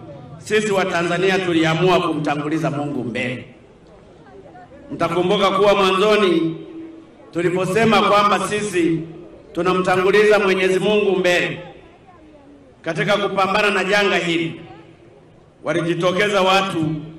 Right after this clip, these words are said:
wakawabeza, na wengine walikwenda mbali zaidi, wakatutisha sana. Tena nakumbuka wapo na ninyi wengine mnawafahamu,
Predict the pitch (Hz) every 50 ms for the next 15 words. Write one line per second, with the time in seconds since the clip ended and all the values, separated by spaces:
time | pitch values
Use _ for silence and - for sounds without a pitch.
0 | - - - - - - 147 143 147 147 139 135 135 127 - - 160 165 160 165
1 | 160 143 127 110 117 110 113 - - - - - - - - - - - - -
2 | - - - - - - - - - - - - - - - - - - 120 156
3 | 165 180 185 185 185 190 214 208 202 190 190 190 190 196 208 214 208 196 185 185
4 | 190 196 202 196 190 175 185 170 175 175 170 170 165 151 - - - - - -
5 | - - - - - - - - - - - - - - - - - - - -
6 | - - - - - - _ _ - - - - - - - - - - - 131
7 | 156 147 160 165 160 165 165 165 160 190 208 202 208 185 160 156 156 143 - 170
8 | 165 160 151 160 147 135 - - - - - - - - - - - - - -
9 | - - - - - - _ - - - _ _ _ _ - - - - 175 190
10 | 214 208 208 196 190 185 180 185 185 185 185 214 220 214 208 180 165 156 151 160
11 | - - - - - - - - - - - - - _ _ _ _ _ - -
12 | - - 151 175 196 208 202 208 208 190 180 165 165 165 165 160 - - - -
13 | 143 156 165 185 202 196 196 190 185 185 180 190 208 202 196 190 190 180 175 175
14 | 170 151 170 170 175 185 196 190 - 151 143 147 139